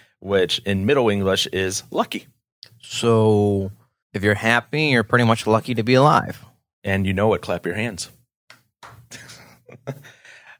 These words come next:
Speaker 1: But what's also interesting, just because you're asking this definition of happy, you know, I, I pulled, I pulled this up here, and the use over time for the word happy has actually gone down since the eighteen hundreds.
Speaker 2: Mm-hmm.
Speaker 1: But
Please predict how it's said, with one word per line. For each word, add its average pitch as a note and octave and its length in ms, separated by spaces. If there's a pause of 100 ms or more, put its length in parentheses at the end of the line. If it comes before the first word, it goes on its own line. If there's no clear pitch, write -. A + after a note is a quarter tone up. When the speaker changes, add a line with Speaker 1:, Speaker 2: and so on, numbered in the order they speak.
Speaker 1:
But C#3 140
what's D#3 220
also E3+ 240
interesting, A2 500
just A#2 380
because A2+ 320
you're A2+ 120
asking G2+ 380
this F#2 220
definition F#2 440
of E2+ 60
happy, G2 320
you E2+ 100
know, F#2+ 220 (420)
I, F#2+ 200 (100)
I A2+ 80
pulled, A2+ 420 (840)
I A2+ 80
pulled B2+ 260
this G#2 180
up C3 200
here, F2+ 320
and G2+ 440 (280)
the G2+ 380
use A2 420
over B2+ 200
time A2+ 280
for B2 100
the G2 80
word G2+ 160
happy G2 400 (160)
has A#2+ 200
actually E3 280
gone B2 300 (340)
down G2+ 480
since G2 240
the F2+ 80
eighteen F#2+ 240
hundreds. F2+ 440 (180)
Speaker 2:
Mm-hmm. A#2 220 (580)
Speaker 1:
But G2+ 280